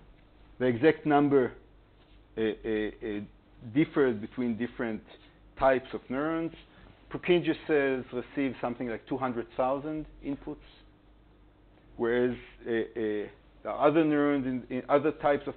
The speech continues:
neurons in the cerebellum that are called granular cells that receive only four. So there is large, uh, uh, diversity. Now, the activity or the potential of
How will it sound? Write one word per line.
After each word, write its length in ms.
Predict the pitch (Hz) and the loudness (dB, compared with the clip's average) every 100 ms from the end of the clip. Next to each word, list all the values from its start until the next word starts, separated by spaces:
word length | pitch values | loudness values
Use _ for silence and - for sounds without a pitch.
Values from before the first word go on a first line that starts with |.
| 127 | -4
neurons 340 | 135 135 131 | -2 -2 -4
in 140 | 120 113 | -4 -6
the 80 | 113 | -6
cerebellum 500 | 127 120 135 131 127 117 - - - | -4 -2 0 0 -2 -6 -18 -20 -14
that 120 | 113 | -8
are 80 | 117 | -6
called 360 | 107 139 131 113 | -4 0 0 2
granular 520 | 127 160 165 143 127 - | 6 6 6 2 2 0
cells 220 | 131 123 | -4 -4
that 160 | 117 113 | -6 -8
receive 320 | 113 - 120 | -10 -6 -6
only 280 | 113 113 107 - | -6 -6 -10 -10
four. 180 | 104 85 - - _ - - - | -10 -10 -14 -20 _ -20 -20 -10
So 120 | 117 | -4
there 140 | 120 | -2
is 60 | 113 107 | -2 2
large, 400 | 127 127 123 117 - - - - - - | 6 6 4 0 -12 -20 -20 -20 -16 -8
uh, 40 | |
uh, 460 | 110 92 - _ 104 98 92 107 | -6 -8 -14 _ -12 -10 -10 -12
diversity. 680 | 101 98 110 - 127 208 226 - - - - - - - - _ - | -10 -8 -10 -10 -12 -10 -12 -16 -20 -20 -20 -20 -20 -20 -20 _ -10
Now, 420 | 139 139 139 139 - - - - - - - - | 0 6 6 6 2 -20 -20 -20 -20 -20 -20 -6
the 140 | 123 | 0
activity 640 | 147 - - 226 220 226 170 | 0 0 2 4 4 2 4
or 160 | 139 | 4
the 60 | 123 | 4
potential 640 | - 139 202 214 - | -4 0 2 4 4
of 60 | 165 | 4